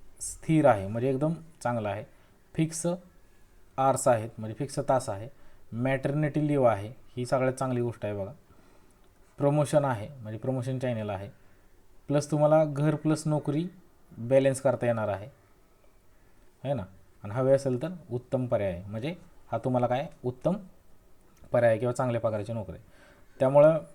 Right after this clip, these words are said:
हा मी तर म्हणेन महिलांसाठी, है ना, महिलांसाठी खूप बेस्ट जॉब आहे. यात जर तुम-, तुमचं सिलेक्शन होऊन गेलं तर काहीच अडचण येणार नाही, एकदम बेस्ट जॉब आहे, तुम्ही चांगल्या प्रकारे करू शकता.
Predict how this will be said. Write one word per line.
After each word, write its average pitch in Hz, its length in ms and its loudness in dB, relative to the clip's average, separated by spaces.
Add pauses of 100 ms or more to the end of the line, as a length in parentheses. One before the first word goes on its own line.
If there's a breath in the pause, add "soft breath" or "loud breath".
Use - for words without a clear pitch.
(340)
हा 139 360 2
मी 147 200 -2
तर 151 100 0
म्हणेन 135 260 0 (300)
महिलांसाठी, 131 640 -2 (640)
है 131 80 -6
ना, 104 120 -8
महिलांसाठी 123 640 -2 (1500)
खूप 175 260 0 (1080)
बेस्ट 131 400 -4
जॉब 110 240 4
आहे. 90 240 -4 (840)
यात 123 100 0
जर 131 180 0
तुम-, 143 360 -2
तुमचं 147 380 -2 (140)
सिलेक्शन 135 360 -2
होऊन 139 220 0
गेलं 131 240 0
तर 131 80 -6
काहीच 135 260 -4
अडचण 123 280 -2
येणार 123 260 -2 (680 soft breath)
नाही, 107 400 -6
एकदम 117 300 -2
बेस्ट 131 240 -4
जॉब 117 220 2
आहे, 113 140 -4
तुम्ही 120 200 -8
चांगल्या 117 260 -2 (540)
प्रकारे 120 280 -2
करू 104 180 -6
शकता. - 280 -12